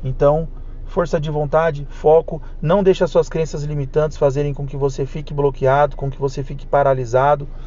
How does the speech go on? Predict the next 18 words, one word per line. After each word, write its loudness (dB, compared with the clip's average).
com -8
que -4
você -4
fique -8
com 0
medo. -2
Domina 2
isso, -4
que -4
a 4
gente -4
vai 2
crescer -4
muito, -2
prosperar 2
muito -4
juntos -4
ainda -6